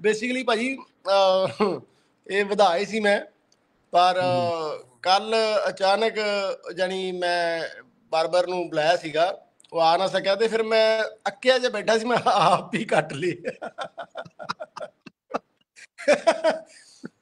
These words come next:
Speaker 1: ਤੇ ਉਹ ਜਿੱਦਾਂ ਦੇ ਕੱਟੇ ਗਏ ਆ, ਹੁਣ ਉਹ ਲੱਗਦਾ ਵੀ ਯਾਰ ਜਿਸ ਕਾ ਕਾਮ ਉਸੀ ਕੋ ਸਾਜੇ
Speaker 2: ਜੀ।
Speaker 1: ਔਰ ਕਰੇ ਤਾਂ ਚੰਗਾ ਬਾਜੇ,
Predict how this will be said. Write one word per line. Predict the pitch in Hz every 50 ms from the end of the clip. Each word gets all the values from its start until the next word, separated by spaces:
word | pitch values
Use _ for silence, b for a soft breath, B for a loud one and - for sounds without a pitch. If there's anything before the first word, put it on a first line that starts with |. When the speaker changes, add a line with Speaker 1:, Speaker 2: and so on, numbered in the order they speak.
| _ _ _
Speaker 1:
ਤੇ | - 190 190 190 190 196 196 202 202 202 202
ਉਹ | 196 220 226
ਜਿੱਦਾਂ | 220 220 226 220 233 240 240
ਦੇ | 247 254
ਕੱਟੇ | 247 247 233 233 - 254 254 254
ਗਏ | 254 247 247 254
ਆ, | 262 262 247
ਹੁਣ | 233 247 247
ਉਹ | 247 247 247 233
ਲੱਗਦਾ | 233 214 202 196 196 202 214 220
ਵੀ | 214 226
ਯਾਰ | 226 233 254 247
ਜਿਸ | 233 196 214 208 190 -
ਕਾ | - 226 226
ਕਾਮ | 226 226 202 208 214 214
ਉਸੀ | 208 180 160 208
ਕੋ | 185 185
ਸਾਜੇ | 165 156 139 127 - -
Speaker 2:
ਜੀ। | - _ _ _ _ _ _ _ - _ _ _ _ _ _ _ - - -
Speaker 1:
ਔਰ | 110 202 196 196 208 202
ਕਰੇ | - 196 196 202
ਤਾਂ | 190 196
ਚੰਗਾ | - _ _ - 165 165
ਬਾਜੇ, | 151 156 147 139 151 170 175